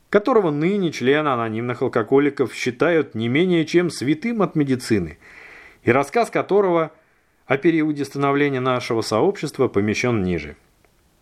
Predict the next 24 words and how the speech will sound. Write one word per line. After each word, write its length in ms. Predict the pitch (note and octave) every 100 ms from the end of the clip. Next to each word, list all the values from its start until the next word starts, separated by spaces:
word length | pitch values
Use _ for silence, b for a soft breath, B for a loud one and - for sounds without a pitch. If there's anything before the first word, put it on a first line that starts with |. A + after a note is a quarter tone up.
| _ _ _ -
От 180 | A#2+
этого 260 | G3 G3 F#3
врача 460 | E3 F3 E3+ A#3+ A3
Маклер 480 | F3 G#3 G3 E3+
узнал 400 | D3+ B2 D3 F3
о 40 | C#3+
зловещей 540 | C3 C3 C#3+ D3 -
природе 520 | A2+ A#2 B2 C3+ C3
алкоголизма. 800 | B2 G#2+ A2 A2 A2+ A2+ F2+ D2+ - B B B B B B
И 60 |
хотя 300 | - G3 A#3+
он 100 | A3+
не 100 | G3+
мог 260 | F#3+ G#3+ -
принять 400 | D3+ D3 C#3+ B2+
все 120 | -
принципы 560 | B2+ C3 B2+ B2 A2+ C#3
оксфордских 580 | D3 C#3 - A#2+ - A#2+
групп, 360 | A#2+ E3+ A3 B2+
он 200 | B2+ A#2+
все 300 | - - G#3
же 120 | G#3
признал 580 | G#3 A#3 D#3+ B2+ F#3 G3
необходимость 880 | E3+ A#2+ - A2+ A2+ A2+ G#2 -